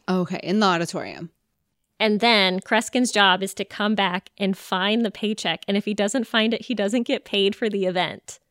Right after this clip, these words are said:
Speaker 1: Does he not find it sometimes?
Speaker 2: He's, there have been
Speaker 1: <gasps>
Speaker 2: twelve times where this
Speaker 1: <gasps>
Speaker 2: man <laughs> has not gotten paid.
Speaker 1: What is the point of that?
Speaker 2: To, I don't know.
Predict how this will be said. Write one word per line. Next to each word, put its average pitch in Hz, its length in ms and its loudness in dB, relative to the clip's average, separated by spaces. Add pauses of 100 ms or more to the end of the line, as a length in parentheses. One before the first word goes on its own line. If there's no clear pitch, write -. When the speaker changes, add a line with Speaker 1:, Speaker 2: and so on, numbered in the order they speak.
Speaker 1:
Does 233 200 6
he 208 100 4
not 165 400 4 (540)
find 175 240 2
it 220 100 -2
sometimes? 311 580 0
Speaker 2:
He's, 294 360 4 (240)
there 285 160 10
have 277 80 6
been 269 120 6
Speaker 1:
<gasps> - 20 0
Speaker 2:
twelve 320 320 8
times 277 640 8
where 247 140 8
this 320 220 8
Speaker 1:
<gasps> - 0 -
Speaker 2:
man 381 640 8 (140)
<laughs> - 880 2
has 381 240 8
not 392 300 10
gotten 359 320 8
paid. 349 600 8 (300)
Speaker 1:
What 247 280 6
is 330 160 6
the 330 80 8
point 339 440 2
of - 80 -4
that? 151 460 2 (460)
Speaker 2:
To, 262 140 2 (400)
I 185 80 -2
don't 208 140 4
know. 330 280 6